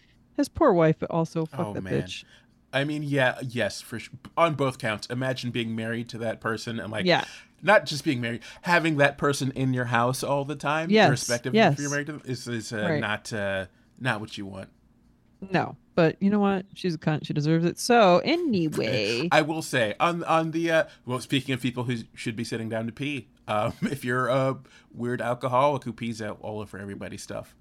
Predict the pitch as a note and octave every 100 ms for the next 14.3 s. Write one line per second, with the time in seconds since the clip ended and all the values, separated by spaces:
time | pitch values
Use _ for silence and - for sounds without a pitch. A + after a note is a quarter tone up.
0 | _ - G#2+ G#2+ G#2 - G#2 G#2+ G2+ -
1 | - G#2+ G#2+ G2+ G#2 - - - - -
2 | - - F#3 F3+ - _ - F3 F3+ G3
3 | F#3+ D#3+ E3+ A#3 F#3 G#3+ C4 E4+ - A#3
4 | A#3+ B3+ A#3+ A#3 A3+ E3 - E3+ C3 B2+
5 | G#3 C4+ _ E3 F3+ E3+ D#3 D3 B2 A2
6 | A#2 B2+ A#2+ - A#2+ G#2 F#2 - - A#2+
7 | B2+ A#2+ A2+ B2 A2 - A#2+ A#2 G#2 A2
8 | G2+ G#2+ G#2 - G2 - G#2 A2 G2+ G2+
9 | - G2+ G#2 G2+ - A#2+ A2+ A2 G2+ -
10 | _ - _ _ - B2 A#2+ C3 A#2+ A#2
11 | A2+ G#2+ G#2+ A2+ A2+ A2 A2+ A#2 A#2 A2+
12 | - - - A#2+ A#2 A#2+ A#2 A#2 B2+ B2+
13 | B2 C3 B2+ A#2 A2 - A#2+ A2+ A3 G#3
14 | F#3 D#3+